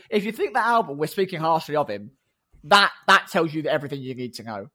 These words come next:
The fact that he, if he, if he has one other bad race, there's every chance that he could drop as far down to tenth or eleventh place in the Constructors' Championship. And that, uh, the Drivers' Championship, sorry. And that,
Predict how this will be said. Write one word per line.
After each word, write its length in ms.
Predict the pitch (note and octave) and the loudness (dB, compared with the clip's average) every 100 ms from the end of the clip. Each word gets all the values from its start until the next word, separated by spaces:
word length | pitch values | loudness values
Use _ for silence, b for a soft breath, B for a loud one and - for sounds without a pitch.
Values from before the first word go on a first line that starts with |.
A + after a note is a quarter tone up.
| _ - | _ -14
The 80 | C#3+ | 0
fact 240 | G#3 E3 | 2 4
that 100 | E3 | 2
he, 200 | F#3 G#3 | 0 -2
if 220 | F3+ G3 | -2 -4
he, 280 | G3+ B3 A3 | -2 -4 -4
if 80 | G#3 | -2
he 60 | A#3 | 0
has 140 | G#3 | 0
one 160 | G#3 G#3 | 2 4
other 160 | - | 4
bad 280 | - F3 D3+ | 4 4 4
race, 220 | D3 C3 | -2 -2
there's 100 | C#3 | -2
every 160 | F#3 E3 | -2 -2
chance 220 | D#3 C3+ | -8 -8
that 60 | C#3 | -10
he 120 | D3 | -12
could 100 | C3 | -12
drop 180 | C#3 C3+ | -14 -12
as 80 | |
far 220 | - D3 C3 | -4 -2 0
down 160 | B2 | -4
to 80 | B2 | -8
tenth 240 | - C#3 - | -8 -8 -6
or 80 | |
eleventh 320 | B2+ B2+ - _ | -6 -6 -8 _
place 280 | B2 A#2 | -8 -8
in 80 | B2+ | -10
the 180 | A#2+ A#2 _ _ | -10 -10 _ _
Constructors' 420 | - E3 D3 - - | -10 -6 -6 -6 -10
Championship. 600 | B2+ B2+ A2 A2 A2 _ _ _ - | -8 -8 -12 -14 -14 _ _ _ -4
And 240 | C#3+ C#3+ | -4 0
that, 160 | C3+ D3 C3+ | 0 0 0
uh, 60 | |
the 120 | D3+ | -4
Drivers' 340 | D#3+ D#3+ D3+ C3 | -2 -2 -2 -4
Championship, 340 | B2+ A#2 G2+ | -12 -12 -16
sorry. 180 | - G#2+ | -12 -10
And 100 | A#2+ | -4
that, 140 | C#3+ | -6